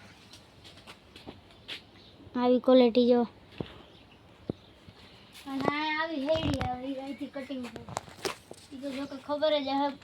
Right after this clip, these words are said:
બધાને, કેવા જેવી વાત ના હોય. એટલે કોઈ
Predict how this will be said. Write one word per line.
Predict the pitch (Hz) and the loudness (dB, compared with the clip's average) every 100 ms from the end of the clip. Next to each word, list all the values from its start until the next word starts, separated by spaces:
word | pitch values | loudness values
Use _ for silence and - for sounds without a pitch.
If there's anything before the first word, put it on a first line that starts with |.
| 254 | -4
બધાને, | 262 269 277 330 - - - | -2 0 -2 -4 -12 -20 -12
કેવા | 285 277 | -4 -2
જેવી | 262 262 262 | -2 -4 -4
વાત | 254 247 | -6 -6
ના | 247 | -8
હોય. | 240 240 - - - - - | -8 -10 -16 -20 -20 -20 -20
એટલે | - 262 | -8 -6
કોઈ | 254 294 311 302 | 0 4 4 2